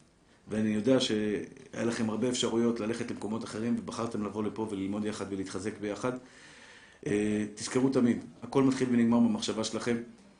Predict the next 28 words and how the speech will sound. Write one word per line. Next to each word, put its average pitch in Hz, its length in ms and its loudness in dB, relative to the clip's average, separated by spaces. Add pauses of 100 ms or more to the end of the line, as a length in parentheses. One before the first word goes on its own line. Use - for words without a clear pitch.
(300)
אם 127 100 0
המחשבה 123 340 2
שלכם 117 260 -2
היא 113 100 -2
טובה, 110 220 2
בורא 113 160 2
עולם 117 160 4
יגשים 113 260 0
לכם 113 140 -4
את 104 80 -6
החלומות. 98 480 -4 (120)
תחשבו 110 340 -4
חיובי, 123 440 2 (760)
תחשבי 107 320 -2
שאת 127 160 -2
עומדת 117 200 2
להתחתן 110 400 -2
בעזרת 101 280 -2
השם, 104 220 -4 (200)
והנה 113 200 2
החתן 113 280 -4
שלך 107 260 -4
מגיע 101 320 -2 (200)
על 101 100 -10
סוס - 240 -10
לבן, 98 280 -4 (260)
ולוקח 98 380 -4
אותך, 95 340 -8